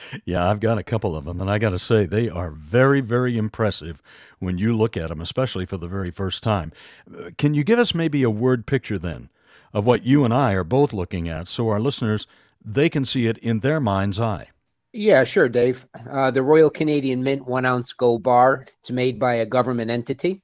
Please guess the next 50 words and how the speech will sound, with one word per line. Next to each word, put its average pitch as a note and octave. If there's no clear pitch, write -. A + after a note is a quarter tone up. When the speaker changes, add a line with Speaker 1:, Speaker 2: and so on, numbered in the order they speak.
Speaker 2:
which, A#2+
um, A#2
does C3
give B2
it B2+
some, A2+
uh, G#2+
credence E3
versus A#2
maybe A#2
a A2
privately A#2
minted B2+
bar. A#2+
Very C3
rare C3+
to, B2
uh, A#2+
be B2
able A#2+
to A#2
own A#2+
government A#2
minted A#2
bars. A2+
Not A#2
as A2
hard A#2
to A#2+
own A#2
government A2+
minted A2+
coins, G2
as A2
we, G#2+
Speaker 1:
Hmm. -
Speaker 2:
as G#2+
we've G#2
talked A2
about G#2+
for, G#2+
you A#2+
know, G#2
weeks A2+
and G#2+
months A2
and, G#2
uh, G#2+
years, A2+
uh, G2+